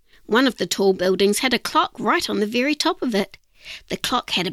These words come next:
big smile on its face and waved its hands at Gerald as its truck went by. The truck turned onto the road at the waterfront, and Gerald could see boats of all different sizes and colours.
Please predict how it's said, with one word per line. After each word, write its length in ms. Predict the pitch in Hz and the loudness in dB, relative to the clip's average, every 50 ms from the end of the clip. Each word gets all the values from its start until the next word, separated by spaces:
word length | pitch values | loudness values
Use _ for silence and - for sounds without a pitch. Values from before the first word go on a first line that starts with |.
| - - | -4 -2
big 140 | 180 240 247 | -2 -2 0
smile 540 | - - - - 202 190 190 202 220 196 190 | 2 2 2 2 4 4 4 4 4 4 4
on 120 | 190 190 | 4 2
its 200 | 202 - - - | 2 0 -2 -4
face 360 | - - 196 190 208 - - - - - - - | -4 -2 -2 0 0 -2 -4 -8 -10 -12 -10 -8
and 240 | 151 156 156 170 | -8 -8 -4 0
waved 340 | 202 208 247 277 277 240 - | 2 2 4 2 2 0 -2
its 200 | 254 - - - | -6 -4 -2 0
hands 380 | - 208 208 226 226 226 226 - | 2 4 4 4 2 2 0 -2
at 140 | 240 - - | -4 -2 0
Gerald 400 | - 196 202 214 208 208 208 190 | 2 2 2 2 0 0 0 0
as 160 | 190 185 - | -2 -2 -2
its 160 | - - - | -4 -4 -2
truck 240 | - - 196 196 - - | -2 0 -2 -2 -2 0
went 280 | 208 196 202 - - - | 2 2 2 2 0 -2
by. 380 | 180 185 190 190 196 202 - _ _ _ _ _ _ _ _ _ _ _ _ _ _ _ _ _ _ _ _ - - _ - | -2 -2 0 0 -2 -4 -6 _ _ _ _ _ _ _ _ _ _ _ _ _ _ _ _ _ _ _ _ -20 -18 _ -6
The 80 | 208 | -2
truck 340 | - - - 285 - - _ | 0 2 2 2 0 -2 _
turned 320 | - - 240 254 262 254 269 | -2 0 2 2 2 2 0
onto 240 | 262 262 240 - | 0 0 0 0
the 140 | 277 269 302 | 0 -2 -2
road 320 | 240 196 196 214 226 220 247 | 0 2 2 2 2 0 -2
at 100 | 226 - | -4 -4
the 80 | 233 | -2
waterfront, 640 | 208 190 190 185 - 226 - - 190 190 - - - - - - - - | 0 0 0 0 -2 -4 -4 -2 0 0 0 0 -4 -8 -12 -10 -2 0
and 160 | 190 - - | 0 2 2
Gerald 400 | - - - 247 254 214 202 - | 2 2 2 2 2 0 -2 -4
could 180 | - 175 175 - | -6 -6 -4 -4
see 140 | - 175 | -2 -4
boats 400 | 190 - - 180 233 240 - - | -4 -4 -4 -4 -4 -4 -4 -4
of 140 | 185 - - - | -6 -6 -6 -4
all 280 | - 262 294 339 330 | -2 0 0 0 0
different 440 | 294 - 262 254 - - 294 - - | -2 -2 -6 -6 -4 -4 -4 -4 -2
sizes 480 | - - 190 180 214 240 247 254 247 - | -2 0 2 2 2 0 0 -2 -2 -2
and 160 | 269 269 247 | -2 -4 -2
colours. 580 | - - 190 196 196 190 190 196 - - - | -2 -2 0 0 0 -2 -2 -4 -8 -12 -16